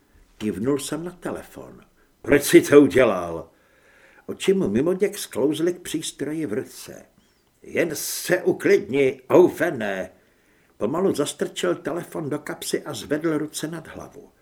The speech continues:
Proč, Grante? To mě tak moc nenávidíš?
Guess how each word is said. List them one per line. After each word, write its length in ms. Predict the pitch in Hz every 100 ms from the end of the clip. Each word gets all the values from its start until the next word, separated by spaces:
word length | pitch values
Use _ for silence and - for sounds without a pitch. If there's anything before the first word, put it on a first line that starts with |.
| _ _ -
Proč, 480 | - 104 131 160 -
Grante? 720 | - 139 139 135 98 92 82 - _ _ _ _ _ _
To 140 | 98
mě 140 | 110 113
tak 220 | 113 -
moc 260 | 120 -
nenávidíš? 1080 | 92 101 107 107 107 87 123 120 95 -